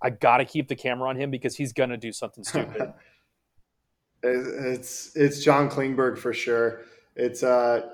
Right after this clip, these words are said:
Speaker 2: he's so, he's such a goof and very camera aware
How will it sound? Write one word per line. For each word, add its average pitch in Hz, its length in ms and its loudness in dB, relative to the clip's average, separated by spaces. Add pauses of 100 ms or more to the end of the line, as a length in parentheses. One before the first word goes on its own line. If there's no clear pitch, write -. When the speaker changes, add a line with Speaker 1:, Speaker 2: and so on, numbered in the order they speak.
(120)
Speaker 2:
he's 131 340 -6
so, 131 680 2 (560)
he's 139 300 -2
such 143 240 4
a 143 80 8
goof 127 640 0
and 123 540 -2 (280)
very 139 340 6
camera 135 440 4
aware 120 680 4